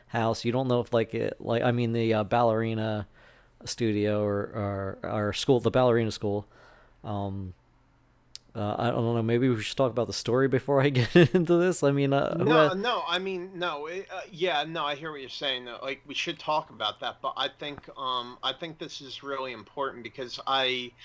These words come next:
Speaker 2: we've talked about this, you know, before we, uh, decided to, uh, do the cast on this, and, um, I, I found, like, I really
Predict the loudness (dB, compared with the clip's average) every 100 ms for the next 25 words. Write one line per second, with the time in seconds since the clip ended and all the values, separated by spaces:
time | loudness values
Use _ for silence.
0 | -20 -8 -6 -4 -2 -2 -2 -2 -2 -2
1 | -6 -8 -8 -8 -8 -8 -10 -14 -4 -2
2 | -2 -4 -6 -2 -2 -2 -4 -2 0 -2
3 | -6 -10 -6 -2 -2 -2 -4 -6 -8 -6
4 | -4 -2 -4 -6 -8 -6 -8 -8 -10 -10
5 | -8 -8 -8 -12 -10 -4 -2 0 -2 -4
6 | -10 -16 -18 -16 -14 -16 -6 -4 -4 _
7 | -4 -2 -4 -2 0 0 -2 -8 -12 -8
8 | -6 -8 -6 -4 -6 -8 -8 -4 -4 -4
9 | -6